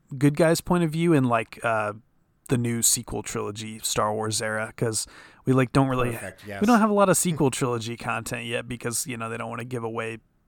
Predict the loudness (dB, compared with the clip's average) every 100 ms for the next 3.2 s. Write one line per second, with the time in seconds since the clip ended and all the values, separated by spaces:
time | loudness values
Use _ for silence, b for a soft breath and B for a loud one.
0 | _ -8 -8 -4 -2 0 -2 -4 -8 -6
1 | -6 -6 -4 -4 -4 -8 -10 -8 -8 -6
2 | -4 -4 -4 -4 -8 -8 -8 -8 -6 -8
3 | -8